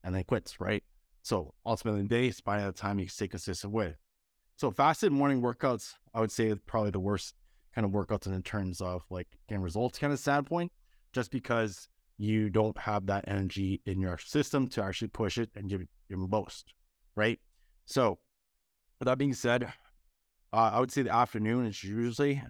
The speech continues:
the best time for most people, just because you might have, like, one or two meals in, and then before you have some stored kind of energy in your body and you're ready to go, right? Uh, now nighttime, especially after work, can feel a little more tiring and not be able to push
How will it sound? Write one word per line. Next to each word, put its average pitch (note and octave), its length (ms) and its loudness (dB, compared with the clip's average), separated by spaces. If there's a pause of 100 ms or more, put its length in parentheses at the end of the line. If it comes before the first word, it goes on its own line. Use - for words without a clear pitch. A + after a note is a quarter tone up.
the A#2 120 -4
best B2+ 260 0
time C3 220 0
for C3 140 -8
most B2+ 220 0
people, C#3+ 280 0 (240)
just A#2 160 -2
because A#2+ 300 0
you G#2+ 60 0
might G#2+ 140 2
have, G#2 140 2
like, G2 160 -2
one G#2 140 0
or G2+ 60 -4
two G2 200 -8
meals G2+ 300 -2
in, C#3 280 2 (300)
and G#2+ 120 -2
then A2+ 180 4
before A2+ 320 4
you F#2+ 140 2
have G2 200 -2
some F2+ 120 -10
stored G#2 300 -4
kind G2 160 -2
of - 60 -6
energy A#2 340 0
in F#2 120 -4
your G2+ 80 -4
body B2+ 420 2 (300)
and G#2+ 100 -2
you're G#2+ 80 0
ready F#2+ 200 0
to - 100 -14
go, F#2 380 0 (360)
right? A2 380 -2 (440)
Uh, A#2 140 2
now A2+ 140 2
nighttime, B2 680 2 (200)
especially A#2+ 420 -2
after G#2+ 160 -2
work, A2+ 460 -2
can A2 360 -4
feel C#3+ 180 2
a - 20 2
little D3 140 4
more D3 180 2
tiring C#3+ 440 0
and G#2 140 -8
not G#2+ 200 -2
be G#2 80 -2
able G#2 120 0
to F#2 100 -8
push - 360 -6